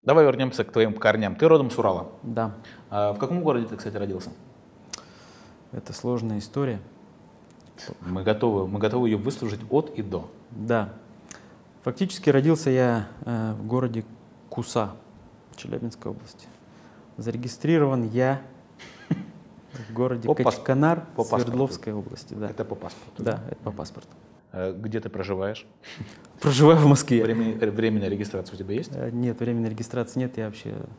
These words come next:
Speaker 2: без регистрации. <laughs>
Speaker 1: Понятно. Слушай, ну, э, Урал — это такой достаточно суровый регион. У меня лучший друг с Урала, и он мне очень много всяких забавных историй оттуда рассказывал. А были ли у тебя в жизни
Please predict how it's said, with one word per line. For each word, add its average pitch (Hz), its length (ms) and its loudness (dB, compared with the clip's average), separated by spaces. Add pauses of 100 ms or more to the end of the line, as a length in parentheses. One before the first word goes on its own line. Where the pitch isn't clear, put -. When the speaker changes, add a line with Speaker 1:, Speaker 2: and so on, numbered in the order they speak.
(680)
Speaker 2:
без 113 180 -6
регистрации. 107 600 -12 (180)
<laughs> 160 320 0 (1400)
Speaker 1:
Понятно. 151 720 8 (320)
Слушай, - 400 2
ну, 170 240 6
э, - 140 2 (120)
Урал — 170 300 10
это 135 140 2
такой 131 220 2
достаточно 113 360 0
суровый 113 420 4
регион. 113 360 0 (800)
У 117 40 -8
меня 110 180 0
лучший 107 280 -4
друг 156 200 -2
с - 60 -2
Урала, 110 280 6
и 95 160 -2
он 104 140 -2
мне 98 120 -2
очень 95 220 -8
много 92 160 -4
всяких 95 320 -12
забавных 98 440 -2
историй 98 260 -4
оттуда 98 220 -2
рассказывал. 131 520 0 (340)
А 101 300 4
были 156 320 2
ли 151 120 4
у 127 100 2
тебя 127 260 6
в 107 40 0
жизни 120 400 -2